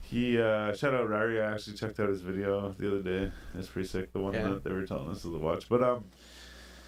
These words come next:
Speaker 1: um, because I guess, like, they have obviously different, like, religion or rules or, like, laws or whatever the fuck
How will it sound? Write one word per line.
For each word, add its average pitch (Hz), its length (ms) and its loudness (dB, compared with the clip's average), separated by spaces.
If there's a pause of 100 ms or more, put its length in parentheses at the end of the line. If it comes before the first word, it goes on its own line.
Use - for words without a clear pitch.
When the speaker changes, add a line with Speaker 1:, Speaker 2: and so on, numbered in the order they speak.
(540)
Speaker 1:
um, 113 720 0 (1700)
because 151 280 4
I 135 160 0
guess, 156 200 0
like, 139 240 0
they 127 140 4
have 113 240 2 (180)
obviously 104 420 0
different, 98 440 -2
like, 85 280 -4 (360)
religion 101 560 0
or 80 180 -6
rules 101 400 4
or, - 240 4 (120)
like, 78 100 -6 (140)
laws 92 380 -4
or 87 100 -6
whatever 101 260 -4
the 107 80 -6
fuck 107 240 -2